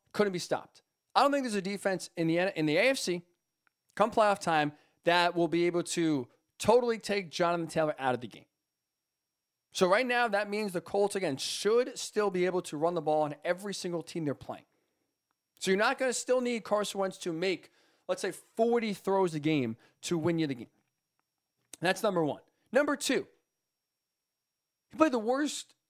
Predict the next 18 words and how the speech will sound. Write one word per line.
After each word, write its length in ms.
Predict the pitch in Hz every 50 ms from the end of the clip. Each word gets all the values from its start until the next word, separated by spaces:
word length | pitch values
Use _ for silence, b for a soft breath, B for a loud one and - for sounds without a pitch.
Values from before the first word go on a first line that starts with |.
| _ 160 151 -
game 360 | - 202 208 214 214 202 196
of 80 | 180 160
the 80 | 165
season 400 | 156 - - 202 190 156 151 143
against 260 | 143 151 156 151 156
w-, 240 | - 160 165 - 175 156 139 131
the 160 | 170 240 262
best 340 | 220 170 202 202 208 - -
pass 260 | - - 185 180 175 -
defense 300 | - 165 - 160 147 143
he's 120 | 147 143
gonna 180 | 151 147 139 131
play 200 | - - 131 120
all 120 | 110 104
year. 160 | 98 76 - _ -
Okay, 240 | 170 180 - - - _ _ _ _ _ _ _ _ _ _ _ _ _ -
that's 180 | 170 180 185 -
fine. 200 | - - -